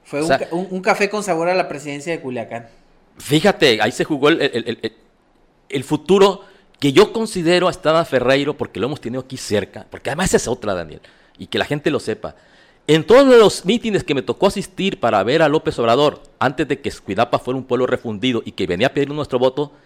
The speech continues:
Speaker 2: ahí estaba Jesús Estrada Ferreiro,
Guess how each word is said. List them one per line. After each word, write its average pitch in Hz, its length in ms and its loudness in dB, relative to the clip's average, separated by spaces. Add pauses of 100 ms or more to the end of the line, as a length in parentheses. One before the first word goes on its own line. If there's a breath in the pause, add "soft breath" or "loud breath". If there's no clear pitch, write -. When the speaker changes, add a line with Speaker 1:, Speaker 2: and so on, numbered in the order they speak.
(340 soft breath)
Speaker 2:
ahí 131 360 6
estaba 156 500 2
Jesús - 460 -6
Estrada 139 440 2
Ferreiro, 110 640 2